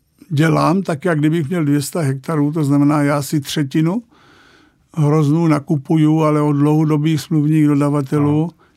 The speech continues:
Speaker 1: kteří to dělají tak, jak já chci.
Speaker 2: Mhm.
Speaker 1: A před vinobraním si všechny ty hrozny objíždím a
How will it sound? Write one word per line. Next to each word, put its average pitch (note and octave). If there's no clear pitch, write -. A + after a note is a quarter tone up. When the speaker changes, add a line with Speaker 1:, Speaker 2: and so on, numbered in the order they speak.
Speaker 1:
kteří D3+
to D3+
dělají C#3+
tak, C#3+
jak C#3+
já C3
chci. -
Speaker 2:
Mhm. A2+
Speaker 1:
A D3+
před D#3
vinobraním D#3+
si D3
všechny D3+
ty D3
hrozny D3+
objíždím D#3
a D3